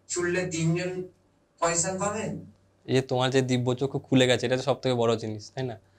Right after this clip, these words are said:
Speaker 2: তোমার এই থার্ড আইটা ওপেন হয়ে গেছে, তাই না? এ-, এটা কজন আর হয় এই বয়সে বলো? তো যাই হোক, মোট কথা হচ্ছে এটাই, তুমি যে কোনো লাইনে যাও না কেন, ultimately একটা রুটিন ফলো করবে। রুটিনটার মধ্যে এরকমভাবে রাখবে,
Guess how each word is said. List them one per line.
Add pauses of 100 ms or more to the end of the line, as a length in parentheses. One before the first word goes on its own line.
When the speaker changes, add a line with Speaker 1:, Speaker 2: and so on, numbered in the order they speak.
(500)
Speaker 2:
তোমার
এই
থার্ড
আইটা
ওপেন
হয়ে
গেছে, (160)
তাই
না? (340)
এ-,
এটা
কজন
আর
হয়
এই
বয়সে
বলো? (1000)
তো
যাই
হোক,
মোট
কথা
হচ্ছে
এটাই, (220)
তুমি
যে
কোনো
লাইনে
যাও
না
কেন,
ultimately (100)
একটা
রুটিন
ফলো
করবে।
রুটিনটার
মধ্যে
এরকমভাবে
রাখবে,